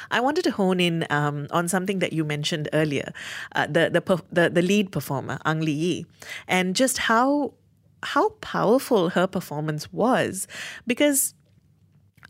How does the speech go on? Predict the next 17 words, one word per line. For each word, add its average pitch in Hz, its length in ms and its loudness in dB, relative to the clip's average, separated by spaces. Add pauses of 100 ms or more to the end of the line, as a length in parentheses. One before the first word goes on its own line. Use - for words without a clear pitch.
(320)
I 254 140 4
think 359 480 -4 (160)
being 214 380 0
able 175 460 6
to 151 440 0
sort 175 300 4
of 147 140 0
hold 175 460 2
and 143 220 -4
anchor 165 500 0
this 147 220 -4
performance 143 640 -6 (340)
and 175 160 -2
the 160 120 2
emotions 170 600 0
of 147 220 -2
this, - 460 -2